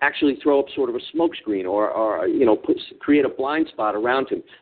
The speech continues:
Because when people are looking for monster predators, they look right past the guy that's in front of them because he's smiling and he's nice and he's kind and he's helpful. That's what they think he's actually helping kids.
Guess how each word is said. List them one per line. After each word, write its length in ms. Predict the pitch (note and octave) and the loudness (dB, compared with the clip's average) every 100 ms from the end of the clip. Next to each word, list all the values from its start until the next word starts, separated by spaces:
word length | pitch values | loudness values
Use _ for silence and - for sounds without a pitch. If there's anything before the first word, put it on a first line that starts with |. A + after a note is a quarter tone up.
| - | -6
Because 200 | - B2+ | -2 0
when 120 | C3 | 0
people 300 | - E3 D#3 | 2 2 2
are 60 | C3 | 0
looking 260 | C3+ C#3+ | 0 -4
for 80 | C3 | -4
monster 380 | B2 B2 B2 B2 | -2 -2 -4 -6
predators, 440 | - C#3 E3 E3+ E3 _ - | -2 0 2 0 -2 _ -6
they 80 | G2 | -4
look 140 | G2 | -4
right 360 | G#2 G#2 C3+ - | 0 2 2 0
past 300 | - A#2+ A#2 - | -2 -4 -4 -8
the 40 | |
guy 220 | - G2+ | -4 -2
that's 160 | G2 F#2 | -2 -4
in 80 | G2+ | -6
front 160 | - G2+ | -2 -2
of 60 | F#2 | 0
them 120 | F#2+ | -4
because 260 | - G2 | -2 -2
he's 140 | D#2 - - | -2 -4 -2
smiling 380 | C3 A#2 G2 | 0 2 2
and 120 | F2+ E2+ | 0 -2
he's 100 | A#2 | 0
nice 200 | B2 - | 2 2
and 100 | G2 | -2
he's 80 | F2 - | -8 -4
kind 220 | B2 A2 | 0 0
and 100 | F#2 | -2
he's 100 | F2+ | -4
helpful. 360 | A2+ A2 - - - - - - | -2 -2 -4 -18 -18 -20 -10 0
That's 220 | C3+ D#3+ - | 0 0 -4
what 200 | C3+ - | -6 2
they 240 | D3+ D#3+ - | 2 2 0
think 180 | F3+ - | -2 -2
he's 160 | A#2+ | -6
actually 340 | A#2 G#2 G2+ G2 | -8 -8 -4 -4
helping 300 | A2 - - | -2 -4 -6
kids. 240 | C3 A2 | -2 -2